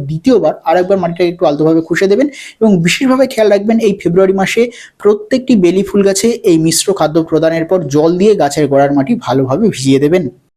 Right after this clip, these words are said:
এর পাশাপাশি অবশ্যই এই বেলি ফুল গাছগুলো কিন্তু অবশ্যই ফুল সানলাইটে রাখবেন, কারণ ফুল সানলাইটে রাখলে কিন্তু তবেই একমাত্র প্রচুর পরিমাণে আপনারা ফুল পাবেন। যদি সেমি শেডে রাখেন সেক্ষেত্রে কিন্তু ফুলের পরিমাণ কমে যাবে।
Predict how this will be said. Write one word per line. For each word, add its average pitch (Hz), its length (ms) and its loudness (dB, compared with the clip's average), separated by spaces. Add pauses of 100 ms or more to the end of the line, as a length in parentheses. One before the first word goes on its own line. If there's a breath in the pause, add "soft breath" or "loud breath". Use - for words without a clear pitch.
(300)
এর 208 100 4
পাশাপাশি 220 440 -2 (180)
অবশ্যই 233 540 0
এই 208 140 2
বেলি 170 280 0
ফুল 214 220 0
গাছগুলো 208 340 0
কিন্তু 220 220 0 (100)
অবশ্যই 226 560 -2
ফুল 294 240 2
সানলাইটে 139 480 0
রাখবেন, 135 280 -2
কারণ 185 220 0
ফুল 254 340 0
সানলাইটে 214 460 0
রাখলে 190 280 2
কিন্তু 214 280 -6
তবেই 180 340 2
একমাত্র 170 420 -6
প্রচুর 190 380 -12
পরিমাণে 156 340 -2 (100)
আপনারা 202 280 -6 (100)
ফুল 190 260 0
পাবেন। 143 240 0 (280 loud breath)
যদি 196 160 2
সেমি 214 300 2
শেডে 233 240 0
রাখেন 220 260 0
সেক্ষেত্রে 202 380 -4
কিন্তু 220 180 -2
ফুলের 175 400 -2
পরিমাণ 160 400 0
কমে 123 220 -2
যাবে। 131 220 0